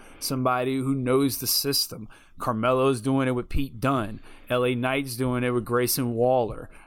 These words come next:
Uh, Bron Breakker's, we, we already mentioned Bron Breakker. He's in there with three guys who have, you know, probably twenty years between, you know, each of them. So I think the same thing should be applied to the women, in that there should be some type of veteran presence in all of these feuds,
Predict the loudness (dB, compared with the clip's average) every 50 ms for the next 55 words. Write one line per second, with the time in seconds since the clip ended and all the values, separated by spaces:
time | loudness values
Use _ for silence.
0 | -16 -12 -8 -4 -2 -2 -2 -2 0 2 2 2 2 2 2 0 0 0 0 -2
1 | -2 -2 -2 -2 0 0 0 2 2 0 -2 -2 -4 -4 -4 -4 -2 0 2 2
2 | 2 2 0 0 0 0 -4 -2 0 0 2 2 0 0 0 0 0 2 2 2
3 | 0 -2 -4 -4 0 2 4 4 4 4 2 2 0 0 0 0 -2 -2 0 0
4 | 0 2 2 2 0 0 -4 -8 -16 _ -6 -4 -4 -2 0 0 0 0 0 -4
5 | -8 -8 -6 -4 -4 -4 -4 -6 -4 -2 2 4 4 4 4 2 0 -2 -8 -10
6 | -4 -2 -2 -2 -2 -2 -2 -2 -2 -2 -4 -8 -6 -2 0 0 0 0 -2 -4
7 | -4 -8 -14 -16 -16 -16 -16 -16 -12 -6 -4 0 2 2 2 2 0 -2 -6 -10
8 | -16 -16 -10 -6 -4 -2 -2 -2 -2 -2 -2 -2 -2 -2 -2 -2 -2 -2 -2 -2
9 | -2 -2 -2 -2 -2 0 0 -2 -4 -2 -2 -2 0 2 0 2 2 0 0 0
10 | -2 -4 -6 -6 -6 -4 -2 -2 0 2 2 0 0 -2 -4 -8 -10 _ _ _
11 | _ _ _ _ _ _ _ _ -20 -8 -4 -2 0 2 2 2 2 0 -2 -4
12 | -6 -12 -20 -20 -20 _ _ 0 0 2 2 -2 -4 -4 -4 -2 -2 -2 -2 -2
13 | -4 -4 -2 -4 -4 -2 0 0 0 2 0 -2 -4 -4 -6 -6 -4 0 0 0
14 | 0 -2 -4 -4 -4 -6 -4 -4 -4 -4 -4 -2 0 0 2 2 2 0 -2 -4
15 | -4 -6 -6 -6 -6 -4 -2 0 2 2 4 4 4 4 2 2 0 -2